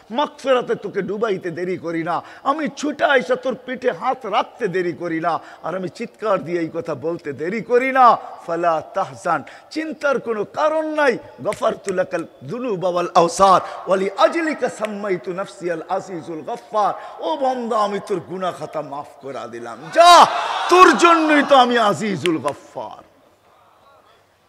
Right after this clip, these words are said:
যদি বুঝাইতে পারা থাকি, আসেন আজকের থেকে এই মাঠের নবীর বাগান থেকে, ফেরেশতা বেষ্টিত বাগান থেকে, রহমতের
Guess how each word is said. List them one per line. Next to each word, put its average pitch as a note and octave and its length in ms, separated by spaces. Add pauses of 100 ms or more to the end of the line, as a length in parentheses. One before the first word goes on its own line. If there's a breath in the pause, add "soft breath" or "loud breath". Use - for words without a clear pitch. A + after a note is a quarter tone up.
(320)
যদি C3+ 240
বুঝাইতে C#3+ 500
পারা C#3 320
থাকি, - 360 (120)
আসেন C3+ 340 (640)
আজকের G#3 360 (120)
থেকে G#3 200
এই D#3+ 100
মাঠের D3 480 (540 soft breath)
নবীর E3+ 540
বাগান D#3 420
থেকে, - 380 (1300 soft breath)
ফেরেশতা B3+ 640
বেষ্টিত C#4 640
বাগান F3+ 460
থেকে, B2 380 (540)
রহমতের F3 600